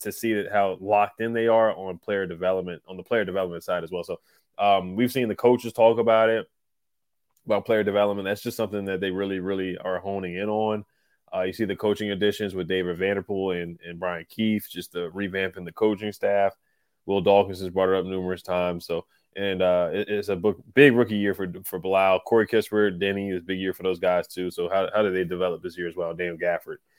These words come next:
how does he improve this year as well? So, uh, Johnny Davis included. So, development. Uh, a lot of guys have brought up development a lot. I think that's a buzzword. Pushing the pace has been a buzzword or buzzwords for everybody in the presser.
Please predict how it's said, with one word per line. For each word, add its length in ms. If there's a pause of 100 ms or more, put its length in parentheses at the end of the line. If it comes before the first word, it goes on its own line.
(140)
how 100
does 100
he 80
improve 260
this 180
year 120
as 80
well? 160
So, 140 (420)
uh, 160
Johnny 240
Davis 260
included. 400
So, 180 (360)
development. 540
Uh, 240
a 60
lot 300
of 160
guys 340
have 180
brought 220
up 80
development 460
a 40
lot. 280
I 100
think 200
that's 180
a 60
buzzword. 640 (320)
Pushing 260
the 60
pace 340
has 140
been 160
a 80
buzzword 560
or 140
buzzwords 760
for 200
everybody 480
in 60
the 60
presser. 560